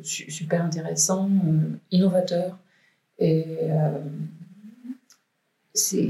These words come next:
c'est une, c'est une plateforme qui touche, euh, beaucoup de gens,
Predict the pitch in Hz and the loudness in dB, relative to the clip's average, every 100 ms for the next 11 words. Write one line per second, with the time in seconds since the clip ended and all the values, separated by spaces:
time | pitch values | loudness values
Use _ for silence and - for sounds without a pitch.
0 | 170 - 185 175 175 175 - 180 170 196 | -2 -2 2 2 2 0 0 0 2 0
1 | 180 - 208 208 190 - - - 196 - | 0 0 2 4 4 0 -4 -8 -2 0
2 | - 180 170 170 - - 175 214 208 175 | 0 2 2 0 -2 0 4 4 4 2
3 | 208 - | 2 0